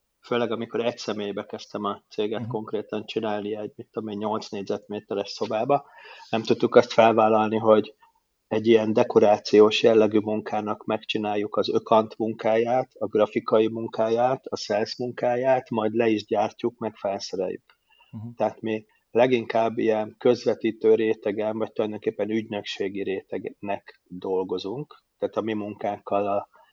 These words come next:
Speaker 1: esetek nagyobb részében kereskednek. Ez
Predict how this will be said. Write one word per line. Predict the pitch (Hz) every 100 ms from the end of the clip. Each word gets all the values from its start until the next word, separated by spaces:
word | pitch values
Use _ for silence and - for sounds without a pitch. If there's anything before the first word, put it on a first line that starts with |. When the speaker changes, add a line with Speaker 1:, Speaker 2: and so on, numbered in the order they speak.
| _
Speaker 1:
esetek | - - 101 101 -
nagyobb | 107 101 92
részében | 101 104 - - 110 101 92 -
kereskednek. | - 107 - - 110 143 147 - - - - - _ _ _ _ _
Ez | 113 110 104 -